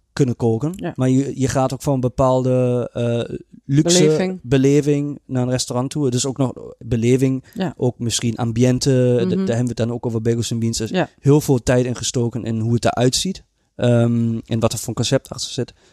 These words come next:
Speaker 1: Is echt, eh, echt, ehm, ja, ook, ook een spannende punt. Maar even bij de bediening. Ehm,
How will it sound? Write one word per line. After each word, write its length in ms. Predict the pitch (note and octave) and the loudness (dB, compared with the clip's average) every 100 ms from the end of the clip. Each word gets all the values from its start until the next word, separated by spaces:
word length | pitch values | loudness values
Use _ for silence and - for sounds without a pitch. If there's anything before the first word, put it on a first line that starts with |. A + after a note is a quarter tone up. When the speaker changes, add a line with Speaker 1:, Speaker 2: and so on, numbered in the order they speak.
| _ | _
Speaker 1:
Is 100 | - | -6
echt, 220 | G#2+ - | -6 -2
eh, 120 | A#2+ A2+ - - | -2 -2 -4 -6
echt, 240 | A#2 - | -6 -2
ehm, 400 | A#2 A2+ A2 A2 - _ - _ _ | -2 0 -2 -4 -10 _ -20 _ _
ja, 120 | - A2 | -4 0
ook, 220 | B2+ - | 0 0
ook 160 | C3 | -2
een 100 | C#3+ | -2
spannende 340 | B2 C#3 C#3 C3+ | 0 2 2 4
punt. 180 | D#3 C#3 | 2 2
Maar 240 | C#3 - - _ _ _ _ _ _ | -2 -6 -18 _ _ _ _ _ _
even 240 | D#3+ E3+ | 0 2
bij 100 | D#3+ | 2
de 80 | D3 | 0
bediening. 500 | C3 E3 E3+ G3 C4 _ _ _ _ _ _ _ _ - - | 2 2 4 0 -4 _ _ _ _ _ _ _ _ -12 -2
Ehm, 460 | C#3+ B2+ B2+ B2 | 2 2 2 0